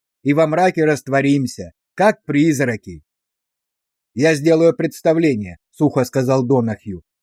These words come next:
«Может быть, получите отнюдь не призрачные конверты». Он обратился к Монингстару.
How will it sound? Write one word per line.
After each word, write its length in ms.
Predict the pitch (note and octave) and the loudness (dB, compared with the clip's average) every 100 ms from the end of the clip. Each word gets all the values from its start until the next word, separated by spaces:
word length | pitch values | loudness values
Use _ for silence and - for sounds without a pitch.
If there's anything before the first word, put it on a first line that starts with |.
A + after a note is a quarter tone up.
| _ _ | _ _
«Может 340 | C#3 E3 E3+ | -2 0 0
быть, 220 | D3 C3 - _ | -4 -6 -8 _
получите 540 | D3+ D3+ D#3 D#3 C3 D#3+ | -4 0 -2 -2 0 0
отнюдь 360 | D#3 D#3+ D3+ | 0 -2 -4
не 120 | D3+ | -4
призрачные 760 | D3 D#3 D3 C3 B2+ - C3+ B2+ | -2 0 0 0 -4 -2 -2 -2
конверты». 680 | C#3+ C#3+ C#3+ A2 - F#2 - _ _ _ _ _ _ _ - | -2 -2 -2 -2 -6 -18 -18 _ _ _ _ _ _ _ -6
Он 160 | C#3+ | -2
обратился 580 | D#3 C#3+ C#3+ D3+ D3+ C#3+ | -2 -2 -2 -2 -4 -4
к 40 | C#3 | -2
Монингстару. 840 | D3 D3 C#3+ - - A#2+ G2 F2 | -2 0 -4 -6 -2 -2 -2 -8